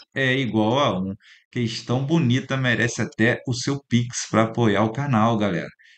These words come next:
Então, aponte a câmera do seu celular nesse Q R Code, faça a doação do valor que você puder. E tem também aqui a chave Pix, que é um zero cinco três sete oito quatro zero sete quatro cinco.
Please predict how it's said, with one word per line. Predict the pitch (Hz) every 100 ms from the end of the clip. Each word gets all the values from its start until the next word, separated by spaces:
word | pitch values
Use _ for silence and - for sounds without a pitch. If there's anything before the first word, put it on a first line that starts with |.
| -
Então, | 101 143
aponte | 160 - 156 208 208
a |
câmera | 156 165 190 190 180
do |
seu | 170 165
celular | 165 165 139 135
nesse | 139 135 160
Q | -
R | 123 131 156 -
Code, | 117 117 113
faça | - 107 107
a |
doação | 98 104 - 101
do |
valor | 107 147 110
que | 120
você | 127 - 101 - - - -
puder. | 220 180 147 156 -
E | 160 165
tem | 139
também | 139 139 123
aqui | 123
a | 131
chave | - 98 120 139
Pix, | 160 - -
que | - 165
é |
um | 143 127
zero | 127
cinco | 123 - 165
três | - 185 165
sete | 120 113 107
oito | 107
quatro | 113 110 104
zero | 95
sete | - 85 - -
quatro | 98 - 170
cinco. | 170 160